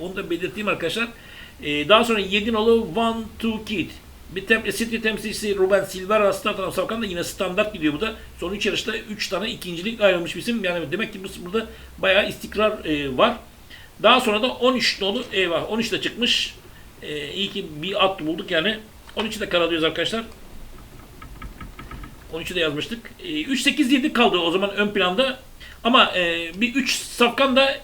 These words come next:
ilave edebilirseniz, e, onu önereceğim. Bunlardan birisi altı nol,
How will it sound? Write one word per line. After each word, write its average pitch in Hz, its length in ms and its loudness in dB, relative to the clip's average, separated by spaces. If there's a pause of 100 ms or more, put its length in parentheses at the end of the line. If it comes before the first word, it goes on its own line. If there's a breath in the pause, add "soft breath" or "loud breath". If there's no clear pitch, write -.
ilave 220 360 6
edebilirseniz, 233 840 0
e, - 40 -4
onu 214 440 0
önereceğim. 202 360 2 (300 loud breath)
Bunlardan 226 420 2
birisi 226 200 -4
altı 202 380 6
nol, 220 200 0